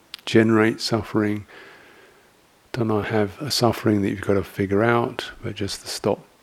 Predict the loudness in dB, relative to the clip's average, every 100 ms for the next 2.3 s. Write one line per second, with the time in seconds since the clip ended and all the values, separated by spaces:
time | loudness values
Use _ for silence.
0 | -4 -2 -2 -6 -12 -16 -18 _ _ _
1 | _ _ _ _ -10 -10 0 10 12 12
2 | 8 2